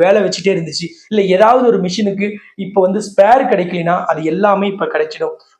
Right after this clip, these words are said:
பழைய இயந்திரங்கள் எல்லாம் மாடர்னைஸ்ட் பண்ணிடலாம், குறைஞ்ச வெ-, செலவுலயே மாடர்னைஸ்ட் பண்ணி ஒரு புது இயந்திரத்தோட பர்ஃபார்மன்ஸை பழைய இயந்திரங்கள் கொடுக்கும். அப்படிப்பட்ட ஒரு அருமையான காலகட்டம். மாற்றுத்திறனாளிகள் மகர ராசியில் பிறந்தவர்கள் யாராவது இருந்தீங்கன்னா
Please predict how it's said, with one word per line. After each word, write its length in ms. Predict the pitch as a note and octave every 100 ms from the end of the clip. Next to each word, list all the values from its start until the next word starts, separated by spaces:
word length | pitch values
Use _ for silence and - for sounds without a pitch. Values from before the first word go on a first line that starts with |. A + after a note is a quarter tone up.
| -
பழைய 300 | G#3 C4 A#3+ G#3+
இயந்திரங்கள் 460 | G3+ A3 A#3 G3+ F#3+
எல்லாம் 200 | F3+ F3+ E3
மாடர்னைஸ்ட் 540 | F#3 G#3+ G#3 G#3 - -
பண்ணிடலாம், 420 | E3+ D#3+ D#3+ - - _ -
குறைஞ்ச 360 | G#3 A#3 B3+ C#4
வெ-, 80 | F#3+ F#3+
செலவுலயே 480 | F#3 G3+ F#3+ F3+ F#3 F3+ - E3+
மாடர்னைஸ்ட் 540 | F#3 A#3+ A3 G#3+ G#3+ F3
பண்ணி 180 | E3+ F#3 F#3 -
ஒரு 100 | G#3 G3 -
புது 200 | C4+ D#4 B3
இயந்திரத்தோட 480 | G3+ G#3+ G#3 F#3+ F3+ -
பர்ஃபார்மன்ஸை 640 | E3+ - A3 G3 F3+ - G3 - -
பழைய 240 | F3 G3 G#3+ F#3+
இயந்திரங்கள் 520 | F#3+ G3 F#3+ F#3 F#3
கொடுக்கும். 400 | E3+ E3+ - E3 - _ -
அப்படிப்பட்ட 520 | F3 - C4 F3+ G3+ G3 F3+
ஒரு 80 | E3
அருமையான 440 | F3+ A3 G#3 F3+ F#3 E3+
காலகட்டம். 460 | E3 D#3 D#3+ E3 - - _ F#3+
மாற்றுத்திறனாளிகள் 920 | D4 C4 B3+ C#4 - G3 F#3+ F#3 F3 F3 - _ E3
மகர 220 | F3+ A3
ராசியில் 360 | G#3 F#3+ G3 F3
பிறந்தவர்கள் 480 | F3 F3 E3+ E3 E3
யாராவது 280 | D#3+ E3+ E3+
இருந்தீங்கன்னா 360 | E3 D#3+ D#3